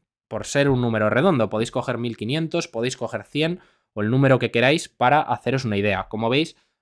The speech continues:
para este ejemplo de mil euros mensuales, pues es una cantidad grande de dinero, como ya os podíais imaginar, pero también pensar que este tipo de carteras no se construyen de un año para otro, ¿vale? Sino que más bien la gente lo que hace es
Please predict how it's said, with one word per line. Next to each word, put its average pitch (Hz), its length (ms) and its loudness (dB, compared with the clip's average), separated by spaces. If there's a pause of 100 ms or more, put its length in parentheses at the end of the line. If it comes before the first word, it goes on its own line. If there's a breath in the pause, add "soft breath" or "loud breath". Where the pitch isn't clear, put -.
para 120 160 0
este 135 140 -4
ejemplo 131 300 -2
de 107 120 -2
mil 139 200 0
euros 135 280 2
mensuales, 127 440 0
pues 113 180 -4
es 120 100 -8
una 135 160 -2
cantidad 117 520 0 (560)
grande 147 460 4
de 120 120 2
dinero, 147 520 2
como 98 220 -2
ya 113 280 6
os 107 200 -2
podíais 110 400 0
imaginar, 110 500 0 (220 soft breath)
pero 147 160 0
también 151 260 4
pensar 135 400 2
que - 80 -4
este 143 200 -2
tipo 147 340 0
de 117 100 2
carteras 135 680 -2
no 117 220 -4
se 131 140 -2
construyen 120 480 -2
de 117 80 0
un 110 80 -2
año 113 240 -2
para 104 240 0
otro, 107 240 -4
¿vale? 117 240 -4
Sino 101 340 -12
que 98 100 -16
más 117 200 -2
bien 135 220 -4
la 107 80 -2
gente 113 260 -6
lo 110 80 -2
que 117 80 -2
hace 117 260 -2
es 127 160 -6